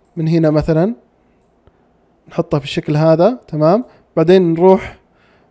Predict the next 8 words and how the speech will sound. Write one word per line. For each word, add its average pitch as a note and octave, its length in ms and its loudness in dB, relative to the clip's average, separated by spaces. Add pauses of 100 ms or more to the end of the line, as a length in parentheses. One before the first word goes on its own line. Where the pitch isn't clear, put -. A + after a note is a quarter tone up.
(120)
نقول E3 460 2 (1600)
اجعلها E3+ 460 2
الخلفية، F3+ 720 0 (440)
تمام؟ E3 360 -2 (340)
نختار F#3+ 580 2
لونها F3 520 2 (420)
أبيض D#3+ 400 2 (160)
مثلًا F3 460 -2